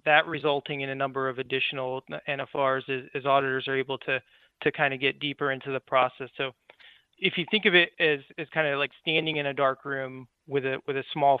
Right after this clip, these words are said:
flashlight, uh, a-, and each time you're able to close an N F R, you're kind of handed a, a larger flashlight c-, that can shine sort of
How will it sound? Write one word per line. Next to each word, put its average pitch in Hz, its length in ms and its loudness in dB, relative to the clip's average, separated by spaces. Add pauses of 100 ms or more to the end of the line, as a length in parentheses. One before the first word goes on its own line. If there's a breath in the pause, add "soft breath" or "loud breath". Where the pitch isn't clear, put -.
flashlight, 131 600 0 (440)
uh, 135 300 -2 (100)
a-, 170 200 -8
and 175 180 -2
each 190 180 -4
time 175 200 8
you're 160 100 6
able 151 140 2
to 143 80 0
close 165 340 2
an 156 80 0
N 147 80 2
F 139 160 -2
R, 143 220 4
you're 135 160 -4
kind 147 240 -2
of 135 100 -4 (160)
handed 147 480 0
a, 139 400 2
a 151 80 -2
larger 147 480 4
flashlight 139 580 2
c-, - 140 -10
that 147 160 -4
can 135 140 -8 (100)
shine 135 380 4
sort 139 120 -2
of 135 80 -4